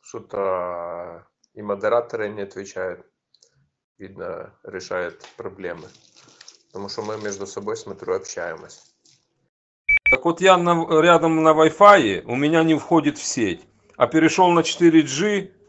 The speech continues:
Speaker 2: вошёл в сеть. Не знаю. Сейчас попробую опять на Wi-Fi. Прервался, э, Владимир Егорович, и всё, и больше не, не слышно ничего.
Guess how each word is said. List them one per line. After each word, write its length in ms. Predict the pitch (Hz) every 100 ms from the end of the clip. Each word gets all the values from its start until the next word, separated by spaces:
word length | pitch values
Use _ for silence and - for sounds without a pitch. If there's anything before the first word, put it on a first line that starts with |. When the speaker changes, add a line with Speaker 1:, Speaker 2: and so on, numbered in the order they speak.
| _ _
Speaker 2:
вошёл 480 | 117 143 - 117 101
в 80 | -
сеть. 420 | 107 92 85 _ _ _ _ _ _ _
Не 160 | 110 123
знаю. 540 | 113 101 92 85 82
Сейчас 200 | - 131
попробую 500 | 135 127 139 131 131
опять 260 | 123 147 135
на 80 | 110
Wi-Fi. 580 | 104 98 101 87 80 - _ _ _ _ _ _ _ _ _ _ _ -
Прервался, 580 | 127 127 160 170 160 151
э, 460 | 135 131 123 117
Владимир 400 | 110 120 120 120
Егорович, 420 | 117 120 113 107
и 80 | 120
всё, 200 | 101 107
и 80 | 92
больше 360 | 92 107 - 101
не, 260 | 95 95
не 280 | 95 98 101
слышно 520 | 101 101 90 85 -
ничего. 420 | 90 85 - 104